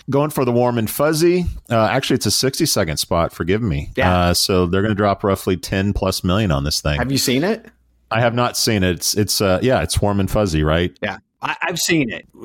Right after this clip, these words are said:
Speaker 2: It depicts everyday people overall. It's the, the, the big theme behind it is, it's called The Rising, but the song Rise Up is behind. It's playing in the music bed. It's very well done. It h-, tugs at the heartstrings,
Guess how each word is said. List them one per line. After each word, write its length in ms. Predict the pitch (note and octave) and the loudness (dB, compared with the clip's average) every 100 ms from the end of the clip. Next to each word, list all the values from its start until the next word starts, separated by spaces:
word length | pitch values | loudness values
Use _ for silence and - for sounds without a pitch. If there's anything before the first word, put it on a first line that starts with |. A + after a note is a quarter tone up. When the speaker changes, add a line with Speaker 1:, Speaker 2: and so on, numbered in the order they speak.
| C3 - | -6 -4
Speaker 2:
It 280 | - F3 D3+ | -4 -6 -4
depicts 400 | D#3 - A#3+ - | -4 0 -2 -2
everyday 400 | E3+ D#3+ D3 C#3 | -2 0 2 2
people 560 | A2+ C3 A#2 F#2 F2+ F#2+ | 2 0 0 -2 -4 -2
overall. 760 | C#3+ C#3 A#2+ G#2+ F#2+ F2+ F#2 G2+ | 2 2 2 0 2 2 0 -2
It's 140 | - | -6
the, 400 | - A2 B2+ D3+ | -8 -6 -2 -2
the, 200 | C3 D3+ | 0 -2
the 140 | C#3 | -2
big 260 | C3 A3 F#3 | 0 -2 -2
theme 260 | - D#3+ C#3 | -2 0 2
behind 440 | A#2+ A2+ G#2+ G#2 | 2 2 2 2
it 120 | G#2+ | 0
is, 540 | G#2+ G#2+ G#2+ G#2+ G#2 G2+ | 0 2 2 2 2 0
it's 200 | G#2+ A#2 | -2 -2
called 280 | - D#3+ B2 | 0 0 -2
The 80 | |
Rising, 640 | A2 F#2+ B2 A2+ D3+ E3 G3+ - - - | -6 -6 -2 -2 -2 -4 -6 -14 -20 -6
but 220 | B2 C#3 | -4 -2
the 80 | C3+ | -2
song 340 | - D3 C#3 | 0 2 2
Rise 480 | A2 A2+ B2 C3 A2 - | 0 0 0 0 -2 -2
Up 340 | G#2+ C3 - _ _ _ | -2 -2 -6 _ _ _
is 280 | B2 A#2+ G#2+ | -2 0 0
behind. 380 | - A2+ A#2+ A#2 | 0 0 2 0
It's 140 | A#2 | -4
playing 320 | - B2+ A#2+ | -2 0 4
in 80 | A2+ | 4
the 80 | G2+ | 4
music 460 | G2+ G#2+ A2 B2 - | 4 4 2 -2 0
bed. 340 | A#2 A#2+ B2+ | 2 2 0
It's 200 | A2 G#2+ | -4 -6
very 320 | A2+ D#3+ E3+ | -2 0 2
well 240 | C#3+ B2 A2+ | 2 2 0
done. 480 | F#2+ G2 F#2+ G2 G2+ | -2 -2 0 2 0
It 140 | G2+ - | -2 -6
h-, 100 | - | -10
tugs 300 | - D#3 C#3 | -4 -4 -2
at 120 | C#3 | -4
the 100 | B2 | -2
heartstrings, 920 | G2 G2+ G2 - - G#2+ G2+ G#2 G#2 | -2 -2 -4 -8 -4 -2 0 0 -2